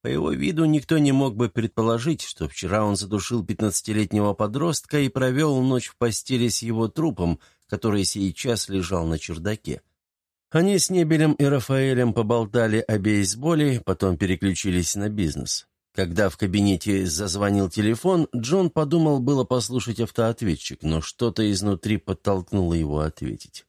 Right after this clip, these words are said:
Звонил офицер Адамс из полиции Des Plains. Представившись, он сказал: «Мистер Гейси, мы расследуем исчезновение мальчика-подростка из Nissan Pharmacy.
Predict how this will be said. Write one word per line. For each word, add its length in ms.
Звонил 460
офицер 540
Адамс 480
из 200
полиции 580
Des 380
Plains. 440
Представившись, 800
он 140
сказал: 520
«Мистер 480
Гейси, 420
мы 300
расследуем 680
исчезновение 760
мальчика-подростка 1120
из 260
Nissan 600
Pharmacy. 520